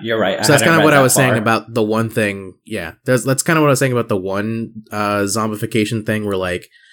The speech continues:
Speaker 2: I can't remember what it is, and hopefully it's in this article, but, uh, uh, it makes it drown itself so that, uh, whatever predator it needs to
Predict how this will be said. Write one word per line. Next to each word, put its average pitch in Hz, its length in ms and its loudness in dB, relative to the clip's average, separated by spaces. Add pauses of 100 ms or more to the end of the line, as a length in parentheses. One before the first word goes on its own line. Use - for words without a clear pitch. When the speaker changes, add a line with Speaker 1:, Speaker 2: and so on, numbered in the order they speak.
(220)
Speaker 2:
I - 60 -18
can't 190 160 2
remember 190 180 4
what 147 80 6
it 139 80 2
is, 117 140 2
and 98 80 -8
hopefully 147 260 4
it's 113 80 -6
in 120 100 -4
this 107 120 -6
article, 87 500 -6
but, 90 160 -4
uh, 92 40 -4
uh, 92 360 -6
it 110 100 -2
makes 120 240 0
it - 320 0
drown 107 540 -2
itself - 480 -8
so - 160 -8
that, 82 240 -6
uh, 85 240 -8 (100)
whatever 90 540 -4 (300)
predator 87 500 -4
it 67 140 -10
needs 82 280 -12
to 76 240 -8